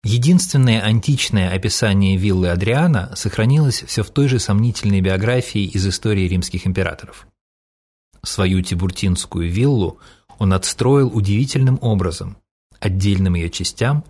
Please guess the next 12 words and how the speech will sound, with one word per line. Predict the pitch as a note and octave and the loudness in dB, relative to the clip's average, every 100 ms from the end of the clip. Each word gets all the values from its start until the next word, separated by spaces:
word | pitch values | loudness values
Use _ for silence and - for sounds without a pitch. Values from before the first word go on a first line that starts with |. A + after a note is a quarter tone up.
| _ _ _ _ | _ _ _ _
он | F#2+ | 0
дал | F#2 G#2 | 2 4
наиболее | F#2 F2+ A#2 B2+ | 2 2 2 2
славные | G#2+ - G2 G#2+ F#2 | 0 0 0 2 2
названия | F2+ E2+ F#2+ A2+ B2+ G2+ | 2 0 0 2 2 0
провинций | - F2+ F#2 A#2+ - A#2 | 0 -2 0 0 -2 -8
и | - | -2
местностей, | A#2 G#2 - G2 - - G2 _ _ _ | 0 0 -2 -8 -10 -12 -14 _ _ _
например, | G2 A2 F#2 D#2+ - | -2 2 0 -2 -4
Ликей, | B2 D3+ - G2 G#2+ - _ _ _ _ | -4 -4 -2 -4 -4 -8 _ _ _ _
Академия, | F#2+ A2+ F#2+ F#2 F#2 F#2 F#2+ G2+ _ _ _ | -2 0 2 2 2 2 0 -4 _ _ _
Притоней, | G#2 G2 A2+ F#2+ F2+ G2 | -4 0 2 2 2 -2